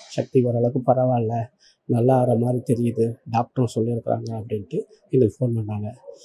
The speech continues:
அப்புறமா இந்த இது, இதை எண்ணெயை continue அப்படியே தேய்ச்சிக்கிட்டே வாம்மா, ஜோதி எண்ணெயை அப்படின்ட்டு சொல்லும்போது அவங்களுக்கு தேய்க்க தேய்க்க இப்போ பாப்பா வந்து ஸ்கூலுக்கு அன்று நடைமுறையில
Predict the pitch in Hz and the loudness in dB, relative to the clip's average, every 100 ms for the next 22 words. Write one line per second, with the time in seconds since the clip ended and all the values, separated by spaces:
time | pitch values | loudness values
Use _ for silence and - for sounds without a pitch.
0 | - _ - 147 160 156 139 131 131 131 | -20 _ 0 4 6 6 6 6 4 6
1 | 135 127 127 123 131 147 139 135 120 123 | 4 6 4 4 4 6 6 4 2 2
2 | 135 123 127 123 117 127 117 127 127 117 | 0 0 0 0 -2 -4 -2 0 2 0
3 | 117 120 - 123 123 120 117 113 113 113 | -2 -6 -4 2 2 2 0 -2 -6 -8
4 | - _ 139 110 117 110 - 123 123 117 | -12 _ -4 -2 -4 -4 2 4 4 0
5 | 110 160 - _ _ _ - 151 156 151 | 0 -2 -2 _ _ _ 4 8 10 10
6 | 143 - 143 135 131 127 120 190 202 - | 8 8 8 8 4 4 2 0 0 -4
7 | - 165 143 131 - 151 127 131 120 123 | -8 2 2 2 2 4 6 4 4 4
8 | 180 185 - - - 151 131 - 202 - | 2 0 -6 -12 6 6 6 4 2 0
9 | _ _ - 139 135 160 - 143 147 139 | _ _ 0 0 2 -2 -2 2 4 6
10 | 135 131 135 175 | 6 4 4 4